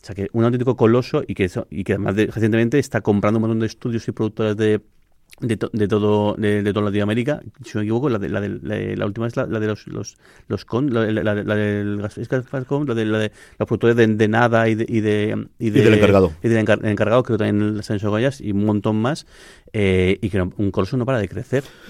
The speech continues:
Speaker 2: Sí, a Roures le quedan cinco por ciento de las acciones porque Mediapro desde hace mucho tiempo se vendió a un fondo fundamentalmente con dinero chino. Parece que había, mm, tensiones, no sabemos exactamente qué,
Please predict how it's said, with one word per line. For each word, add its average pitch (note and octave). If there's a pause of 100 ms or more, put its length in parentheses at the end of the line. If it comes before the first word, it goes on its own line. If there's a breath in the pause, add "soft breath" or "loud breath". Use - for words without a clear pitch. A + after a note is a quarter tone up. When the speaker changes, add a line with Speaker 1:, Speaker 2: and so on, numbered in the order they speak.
Speaker 2:
Sí, A2
a F#2
Roures A#2+
le B2
quedan A#2
cinco A#2+
por G#2
ciento G#2+
de G#2
las G2
acciones A#2
porque E2
Mediapro C#2
desde D#2+
hace D#2
mucho E2
tiempo F2
se E2
vendió D2+
a C2+
un D2+
fondo E2
fundamentalmente C#2+
con C#2+
dinero D2+
chino. G#2
Parece C2
que A#1+
había, C2
mm, C#2
tensiones, D#2
no E2
sabemos D2+ (300 loud breath)
exactamente D#2
qué, D3